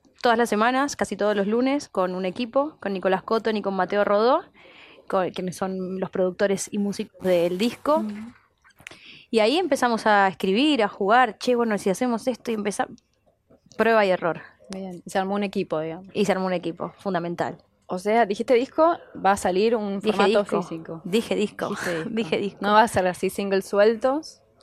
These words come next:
Speaker 1: No. Me gusta un poco más el tema chapado a la antigua,
Speaker 2: Bien.
Speaker 1: como <laughs> está divertido, obviamente, tener tu música que,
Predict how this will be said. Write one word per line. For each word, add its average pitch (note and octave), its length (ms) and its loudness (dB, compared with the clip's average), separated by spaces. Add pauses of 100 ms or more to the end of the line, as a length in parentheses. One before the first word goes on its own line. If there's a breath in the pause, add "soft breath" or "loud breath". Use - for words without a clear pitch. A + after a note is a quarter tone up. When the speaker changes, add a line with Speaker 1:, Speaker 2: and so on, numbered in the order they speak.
Speaker 1:
No. B3 500 2 (540)
Me A4+ 80 2
gusta B3+ 240 2
un A3 80 0
poco G#3+ 180 2
más G#3 220 2
el G#3 140 0
tema G#3 220 2
chapado G#3 320 4
a G3+ 60 4
la G3+ 60 2
antigua, G3+ 540 2
Speaker 2:
Bien. G#3+ 160 0
Speaker 1:
como G#3+ 840 2
<laughs> - 720 -20
está G#3 220 0
divertido, A3+ 480 4
obviamente, G3+ 880 4
tener F#3 260 2
tu F#3+ 160 -4
música G3 440 0
que, E3 340 -2